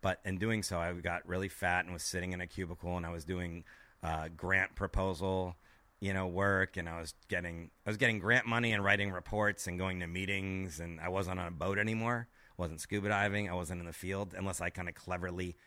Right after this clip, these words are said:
scheduled myself, like, "Hey, I gotta go out in the boat today and check on something." So I, I still enjoyed my job, but it didn't have that same,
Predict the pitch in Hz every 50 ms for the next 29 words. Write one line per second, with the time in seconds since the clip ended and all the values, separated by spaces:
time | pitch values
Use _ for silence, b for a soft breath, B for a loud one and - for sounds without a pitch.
0 | b b b - - - - - 90 90 85 90 82 90 90 90 - - 92 101
1 | 107 92 - 101 92 87 B B B B - 131 185 220 208 190 170 147 127 117
2 | 123 131 147 147 147 135 143 147 147 151 151 147 151 143 143 151 147 - - -
3 | 120 113 107 101 98 90 90 92 - - 123 120 - 120 104 101 92 - 101 95
4 | 87 - 90 85 82 B B B B B B B B _ - - - 104 101 101
5 | 101 104 110 - - - _ - 104 110 - - 156 160 143 123 101 95 123 131
6 | 139 143 147 143 143 131 156 147 147 147 123 120 101 95 87 104 104 101 101 101
7 | 101 92 92 92 87 - - - 95 92 95 92 90 90 85 82 82